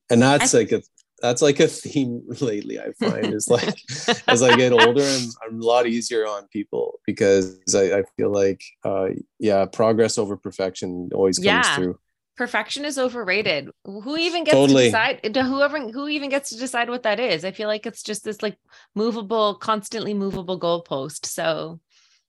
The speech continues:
Speaker 1: Yeah. It's a funny one 'cause, uh, paradoxically, you gotta aim kind of for it, but you don't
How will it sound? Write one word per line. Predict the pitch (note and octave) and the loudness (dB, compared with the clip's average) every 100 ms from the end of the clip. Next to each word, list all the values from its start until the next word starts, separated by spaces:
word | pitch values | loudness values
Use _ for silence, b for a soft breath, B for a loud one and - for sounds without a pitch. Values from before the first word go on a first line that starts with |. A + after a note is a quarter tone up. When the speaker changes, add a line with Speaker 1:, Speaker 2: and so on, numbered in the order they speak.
| _ | _
Speaker 1:
Yeah. | - A2 G#2 F#2 _ _ _ _ _ - | 0 2 2 -2 _ _ _ _ _ -4
It's | D#3+ | -2
a | F#3 | -2
funny | G#3+ G#3+ | 0 2
one | D#3+ B2 | 2 0
'cause, | A#2+ C3+ | -4 -10
uh, | B2 C3 C#3+ _ - | -8 -10 -10 _ -2
paradoxically, | D3+ B2+ C#3 - C3 B2 | 0 0 -2 -4 -8 -6
you | A2+ | -4
gotta | A#2 A#2 | -2 -2
aim | G2+ A2 B2 C#3 D3+ | -2 -4 -2 -4 -6
kind | - D3 | -6 -4
of | C#3 | -4
for | D3 C#3+ | -4 -2
it, | D#3+ | -2
but | A#2 | -4
you | G#2+ A2 | -4 0
don't | A#2 | 0